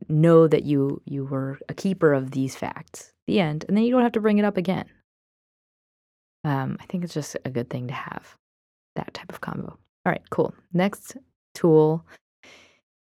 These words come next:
is the assessment hat, the big red assessment hat. I've given this one multiple times, but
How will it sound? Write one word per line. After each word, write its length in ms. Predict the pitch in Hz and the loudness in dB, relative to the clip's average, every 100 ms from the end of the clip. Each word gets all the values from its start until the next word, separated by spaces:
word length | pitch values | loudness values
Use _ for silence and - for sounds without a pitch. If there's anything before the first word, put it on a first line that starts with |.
| _ | _
is 300 | 277 285 269 | 4 6 6
the 180 | 226 214 | 8 8
assessment 580 | 190 - 131 135 143 139 | 8 6 2 4 2 2
hat, 300 | 147 131 127 | 2 0 0
the 80 | 160 | 4
big 160 | 180 | 6
red 260 | 175 175 175 | 8 8 6
assessment 480 | 170 147 135 135 139 | 2 0 -2 -4 -2
hat. 200 | 143 - | -4 -4
I've 140 | 165 165 | -6 6
given 220 | 214 214 | 8 8
this 140 | 208 | 6
one 120 | 208 | 4
multiple 320 | 180 165 - 165 | 4 2 2 -2
times, 420 | 156 139 147 - | 0 -2 -4 -2
but 240 | 156 147 | 0 0